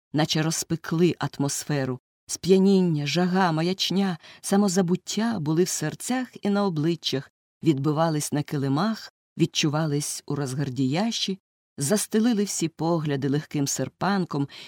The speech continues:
крізь який повітря здавалося насиченим п'янкими випарами. Довкола, як блискучий пил, що тремтить у сонячному промені, мерехтіла світла імла,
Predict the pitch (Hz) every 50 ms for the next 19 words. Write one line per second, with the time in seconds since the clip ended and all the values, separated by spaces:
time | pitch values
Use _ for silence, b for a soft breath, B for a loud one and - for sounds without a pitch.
0 | B B - 139 156 135 127 120 143 139 - - 151 151 - - 131 127 123 175
1 | 233 247 - 208 208 208 190 170 202 196 202 202 196 196 190 - - 175 175 151
2 | 123 - - - 185 190 - - - 170 165 160 160 - - 120 123 117 - -
3 | 143 143 139 131 135 135 123 110 131 131 - - 113 104 110 107 107 107 117 -
4 | _ _ _ _ _ _ _ _ _ _ _ _ _ _ _ _ 135 131 147 135
5 | 123 - - - 165 170 165 143 120 131 - _ _ _ _ _ _ - - 127
6 | 127 113 131 143 - - - 165 170 - - 151 143 - _ - 170 170 160 147
7 | - - 143 139 - - 143 139 135 - 165 165 156 - - - 139 - - 165
8 | 170 165 160 151 - - - 151 139 135 131 - - 151 160 160 160 147 139 135
9 | 131 - _ _ _ _ _ _ _ _ - 151 160 165 170 165 - - 202 208
10 | 214 202 185 185 - - 156 185 208 202 - 185 170 - - 170 160 156 156 160
11 | 170 180 175 170